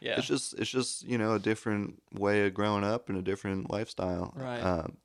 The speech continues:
Speaker 2: different way of doing business. So
Speaker 1: Yeah.
Speaker 2: if you come here and, uh,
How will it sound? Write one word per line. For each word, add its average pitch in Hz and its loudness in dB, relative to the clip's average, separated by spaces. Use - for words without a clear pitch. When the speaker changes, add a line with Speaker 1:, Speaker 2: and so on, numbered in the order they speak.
Speaker 2:
different 95 -4
way 98 0
of 101 -2
doing 101 -2
business. 95 -4
So 90 0
Speaker 1:
Yeah. - -16
Speaker 2:
if - -18
you 127 -2
come 127 2
here 117 2
and, 92 0
uh, - -8